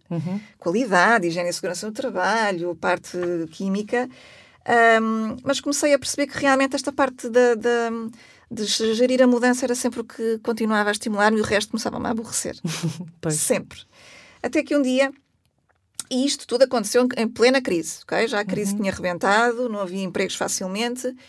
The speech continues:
Speaker 2: mas eu decidi, "Eu não vou fazer parte da estatística do desemprego, eu vou lutar para conseguir aquilo que eu sinto que tenho para dar." E foi assim, e portanto continuei. Ah, e a dada altura, alguém me falou,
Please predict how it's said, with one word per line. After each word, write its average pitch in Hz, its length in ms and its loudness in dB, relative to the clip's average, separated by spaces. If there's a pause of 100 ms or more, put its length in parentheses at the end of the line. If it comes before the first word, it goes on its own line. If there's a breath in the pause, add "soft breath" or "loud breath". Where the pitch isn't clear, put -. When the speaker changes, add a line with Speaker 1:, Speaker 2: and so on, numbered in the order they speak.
(260 loud breath)
Speaker 2:
mas 220 240 -2
eu 320 120 2
decidi, 220 600 -4
"Eu 214 120 0
não 220 100 0
vou 247 120 4
fazer 214 280 0
parte 190 220 0
da - 60 -14
estatística 214 480 -6
do 165 140 -4
desemprego, 262 400 -2 (480 soft breath)
eu 277 120 -2
vou 262 180 0
lutar 233 340 0
para 226 120 -4
conseguir 220 360 -4
aquilo 220 260 -6
que 214 140 -6
eu 202 180 -2 (640 soft breath)
sinto 294 760 2 (120)
que - 80 -12
tenho 233 380 0
para 175 200 -6
dar." 131 200 -6 (1120 loud breath)
E 330 60 -4
foi 349 140 2
assim, 254 360 0
e 247 40 -6
portanto 208 220 -4
continuei. 233 580 -2 (140)
Ah, 247 260 4
e 294 140 -2
a 339 40 0
dada 233 200 4
altura, 262 460 2 (480 soft breath)
alguém 277 320 4
me 269 80 0
falou, 202 580 0